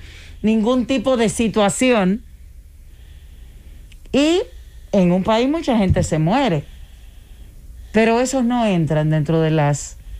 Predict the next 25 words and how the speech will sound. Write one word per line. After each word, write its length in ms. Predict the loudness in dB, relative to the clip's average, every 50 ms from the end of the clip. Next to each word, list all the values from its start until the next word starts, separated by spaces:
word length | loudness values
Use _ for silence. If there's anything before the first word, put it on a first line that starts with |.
| -16 -18 -20 -20 -20 -20 -20 -20 -20 -20 -10 -4
estadísticas 800 | -2 -2 0 2 2 2 2 0 0 0 -2 -2 0 0 0 0
de 120 | 0 0
covid 220 | 0 0 0 2 2
diecinueve, 640 | 0 0 -2 -2 -2 -2 0 0 -2 -2 -4 -4 -6 -10 -14 -18 -20 -20 -20 -20 -20 -20 -20 -20 -20 -20 -20 -20 -4 -2
porque 240 | 0 2 2 2
no 100 | 2 0
se 100 | 0 0
le 80 | 0 0
están 220 | 0 0 0 0
aplicando 480 | 0 0 0 0 -2 0 0 0 2 2
las 140 | 2 0 0
pruebas, 240 | 0 0 0 2 4
no 80 | 4
se 80 | 4 4
le 60 | 4
están 180 | 2 2 2 0
aplicando 420 | 0 0 0 2 2 2 4 4
a 20 |
los 140 | 4 4 2
vivos, 240 | 2 2 2 2 2
mucho 260 | 2 0 0 0 0
menos 220 | 0 0 2 2 2
a 40 |
los 100 | 2 2
muertos. 540 | 2 2 2 2 0 0 -2 -2 -6 -8 -8